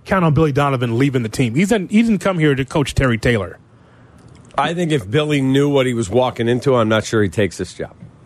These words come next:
Speaker 1: That's fair. That's fair. It's still a top shelf hire, but with a, with a bottom shelf general manager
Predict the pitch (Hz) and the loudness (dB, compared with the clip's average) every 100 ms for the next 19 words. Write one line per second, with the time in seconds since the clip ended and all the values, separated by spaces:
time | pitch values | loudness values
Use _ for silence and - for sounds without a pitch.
0 | - 196 - 196 196 - - _ _ - | -4 -2 0 -2 -2 -8 -20 _ _ -20
1 | _ - - - 196 - 180 208 - 185 | _ -20 -12 -4 -4 0 -2 -2 -2 -4
2 | - 294 254 - 220 214 - 185 165 - | 0 0 0 0 0 0 0 0 0 0
3 | 233 151 127 - - - 165 160 156 156 | 0 0 -2 -4 -14 -8 -4 0 2 0
4 | 170 165 156 143 135 160 196 202 143 - | 0 0 2 4 2 2 2 0 0 0
5 | 143 131 - 131 165 151 143 165 156 127 | 0 0 -4 -2 0 0 2 2 0 2
6 | 139 131 | 0 0